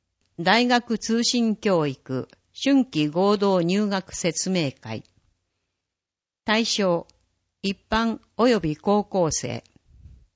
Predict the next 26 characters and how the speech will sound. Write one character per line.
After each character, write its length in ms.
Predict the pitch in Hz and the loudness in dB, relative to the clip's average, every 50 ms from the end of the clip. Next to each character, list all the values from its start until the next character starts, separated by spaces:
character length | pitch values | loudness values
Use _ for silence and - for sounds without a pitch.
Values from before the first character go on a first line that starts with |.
| _ _ _ _ _ _ _ _ _ _ _ _ _ _ - | _ _ _ _ _ _ _ _ _ _ _ _ _ _ -2
一 260 | 202 202 - 247 240 | -2 -2 0 0 2
月 320 | 247 254 247 - 226 226 214 | 2 2 2 2 0 0 2
二 220 | 220 226 247 240 | 4 4 2 2
十 240 | 180 175 170 160 151 | 2 0 0 0 0
五 160 | 156 196 196 | 0 0 0
日 440 | 190 160 156 - - 123 120 117 - | 0 0 -2 -2 -6 -8 -8 -8 -6
土 200 | - 160 180 190 | -2 0 2 4
曜 280 | 196 214 214 185 156 135 | 4 4 4 2 0 -2
日、 300 | 123 120 120 - - _ _ _ _ - - | -4 -6 -8 -8 -10 _ _ _ _ -12 -4
十 300 | 160 220 254 254 254 254 | 0 2 2 2 2 2
一 200 | 233 - 220 190 | 0 0 -2 -2
時 120 | 165 147 | -2 -4
か 180 | - - 139 127 | -4 -2 -2 0
ら 180 | 123 113 - | 0 -2 -2
十 300 | 160 151 190 208 202 185 | -4 -2 -2 0 0 0
六 340 | 170 170 160 - - 160 156 | -2 -2 -4 -6 -8 -8 -6
時。 260 | - - 117 107 - _ _ _ _ _ _ _ _ _ _ _ _ _ _ _ _ _ _ _ _ _ _ _ _ _ | -6 -6 -8 -8 -10 _ _ _ _ _ _ _ _ _ _ _ _ _ _ _ _ _ _ _ _ _ _ _ _ _
名 180 | - 175 190 208 | -2 0 0 2
古 160 | 214 233 247 | 2 2 2
屋 120 | 247 240 240 | 2 2 0
市 260 | - - 147 135 - | -2 -2 -4 -4 -2
中 360 | - 170 175 185 - 220 214 | -2 -2 -2 0 0 0 0
村 320 | 214 214 202 196 190 190 185 | 0 0 0 0 0 -2 -2
区 300 | - - 147 139 123 - - | -4 -4 -2 -2 -2 -4 -4
名 360 | - 185 196 214 214 214 202 | -2 0 2 2 2 2 2
駅 460 | 190 185 - - - 151 156 - - | 0 -2 -4 -6 -6 -4 -4 -6 -8